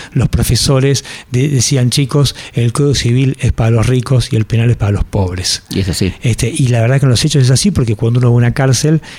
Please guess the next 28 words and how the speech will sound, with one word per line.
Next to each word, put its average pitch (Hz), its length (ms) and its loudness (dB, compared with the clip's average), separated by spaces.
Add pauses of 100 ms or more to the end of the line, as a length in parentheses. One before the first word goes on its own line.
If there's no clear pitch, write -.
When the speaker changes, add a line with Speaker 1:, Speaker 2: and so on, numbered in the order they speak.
(100)
Speaker 1:
está - 400 -4
llena 160 280 0
Speaker 2:
Son - 20 2
Speaker 1:
de 147 60 2
Speaker 2:
todos 117 100 0
pobres, 147 420 2
Speaker 1:
pobres, - 20 -10
Speaker 2:
todos - 160 -2
pobres. - 180 -6
Speaker 1:
todos 170 180 2
pobres, 170 380 2
además 139 280 2
que 127 220 -2 (220)
ni 120 80 2
siquiera 135 180 2
están 131 220 0
condenados, 139 640 2 (240)
están 120 500 -2
Speaker 2:
Eso - 120 -6
Speaker 1:
generalmente 131 440 0
Speaker 2:
sí. - 60 -12
Speaker 1:
con-, 113 140 -4
procesados 127 440 0
con 113 120 -4
prisión 123 300 0
preventiva, 143 640 2 (360)
y 165 140 2
además, 202 500 0